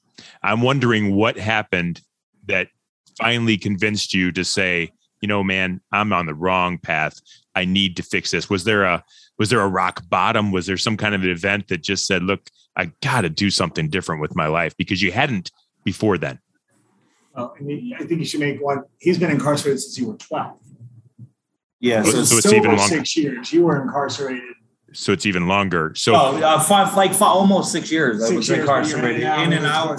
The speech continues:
Speaker 3: from,
Speaker 2: yeah,
Speaker 3: yeah,
Speaker 2: yeah, yeah, yeah,
Speaker 3: in
Speaker 2: yeah.
Speaker 3: and out from a juvenile to
Speaker 2: Yeah,
Speaker 3: adult.
Speaker 2: yeah.
Speaker 3: You know, I've been in many places, doing
Speaker 2: Yeah.
Speaker 3: a year here, six years, two
Speaker 2: Yeah, yeah,
Speaker 3: years.
Speaker 2: yeah.
Speaker 1: Yeah, and
Speaker 3: Um,
Speaker 1: so something happened that, that changed the pe-, the, the course of your life, and it wasn't, you, you know it all now,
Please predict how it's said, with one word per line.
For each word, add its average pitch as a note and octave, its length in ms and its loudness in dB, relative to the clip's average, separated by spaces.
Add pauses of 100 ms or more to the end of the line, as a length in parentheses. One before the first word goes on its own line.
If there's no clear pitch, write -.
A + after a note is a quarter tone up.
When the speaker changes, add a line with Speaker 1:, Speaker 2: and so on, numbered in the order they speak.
(160)
Speaker 3:
from, C#3+ 180 -2
Speaker 2:
yeah, D3 120 0
Speaker 3:
yeah, C#3+ 100 2
Speaker 2:
yeah, B2 80 0
yeah, B2 240 -4
yeah, - 140 -14
Speaker 3:
in - 220 -10
Speaker 2:
yeah. E3+ 180 2
Speaker 3:
and F3+ 80 4
out - 200 2
from E3 120 0
a D3 60 2
juvenile D3 460 2
to C#3 120 0
Speaker 2:
Yeah, B2 60 2
Speaker 3:
adult. C3+ 400 2
Speaker 2:
yeah. - 100 -12
Speaker 3:
You C3+ 80 -6
know, B2+ 100 -4
I've A#2+ 180 -4
been B2+ 120 -6
in A#2+ 120 -8
many B2+ 200 -6
places, B2 480 -2
doing A#2+ 180 -2
Speaker 2:
Yeah. A#2 60 0
Speaker 3:
a A#2 40 -2
year A#2+ 220 0
here, A#2+ 180 0
six A2+ 320 -2
years, A#2 280 0
two C#3+ 100 0
Speaker 2:
Yeah, C3 60 2
yeah, B2 60 2
Speaker 3:
years. A#2+ 540 0
Speaker 2:
yeah. C3 160 -12 (160)
Speaker 1:
Yeah, B2+ 200 4
and A2+ 140 2
Speaker 3:
Um, G#2+ 60 0
Speaker 1:
so C3 140 4
something E3 380 2
happened A#2+ 400 0
that, - 180 -4 (100)
that G#2+ 140 -2 (220)
changed B2+ 560 0
the G#2+ 100 0
pe-, A#2 220 -2
the, G#2+ 200 0 (120)
the G#2 160 2
course B2 420 0
of F#2+ 100 -2
your G#2 140 2
life, F#2+ 320 2
and G2 80 0
it G#2 100 -2
wasn't, B2 540 0
you, A2 180 -4
you C3+ 200 0
know D3 280 4
it G#2+ 80 2
all G2+ 180 2
now, G2 400 -2